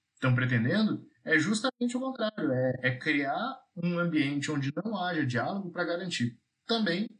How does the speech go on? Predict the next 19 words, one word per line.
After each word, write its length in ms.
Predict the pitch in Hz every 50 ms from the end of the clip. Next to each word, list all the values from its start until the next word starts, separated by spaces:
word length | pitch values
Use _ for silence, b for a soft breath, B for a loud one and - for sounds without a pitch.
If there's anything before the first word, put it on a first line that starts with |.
| _ -
que 80 | -
não 80 | 240 254 - 165
haja 160 | 180 196 214
nenhuma 340 | 214 214 202 202 214 220 214
perspectiva 500 | 226 214 - - 220 214 - - 202 208
emancipatória, 800 | 220 220 226 226 - - 254 247 - 202 190 190 185 143 - - - _ _ _ _ _ _ _ _ _ _ _ _ _ _ _ _ -
né? 280 | - - 110 110 117 131 - - - _ _ _
Pra 160 | - 120 - 135
educação 460 | 139 143 - - - - 165 170 190
a 20 |
gente 140 | 214 214 -
sabe 280 | - 196 190 185 170 160
como 200 | 131 127 135 147
isso 220 | 156 156 - 180 175
é 140 | 170 175 175 _ 208 220 226 226 226 226 - 220 220 - _ _ _ _ _ _ _ -
destrutivo, 840 | 165 165 190 - - 214 - - - 190 190 208 185 147 113 101
né? 260 | 104 113 123 143 131 113
Danoso, 600 | 98 120 135 147 131 120 123 143 143 135 107 98
enfim. 480 | 98 101 - - - - - 127 127